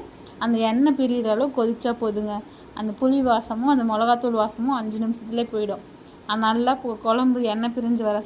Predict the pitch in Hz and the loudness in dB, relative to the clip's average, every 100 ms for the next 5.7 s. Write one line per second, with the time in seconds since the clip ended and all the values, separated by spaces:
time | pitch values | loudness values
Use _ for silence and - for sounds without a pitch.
0 | - 220 208 208 208 247 247 247 285 285 | -4 -2 -2 -2 0 0 0 4 6 6
1 | 226 220 262 226 226 226 202 196 - - | 4 0 -4 -4 -4 -4 -4 -8 -14 -16
2 | - 254 226 202 262 269 269 254 233 220 | -4 2 2 4 2 2 2 2 0 -2
3 | 208 269 415 269 240 214 233 240 233 226 | 0 0 0 0 2 2 2 0 0 -2
4 | 269 233 208 214 226 220 214 254 233 254 | -2 -2 -4 -6 -6 -4 -4 -2 -2 -2
5 | 247 233 247 233 208 208 160 | -4 -4 -6 -4 -4 -8 -14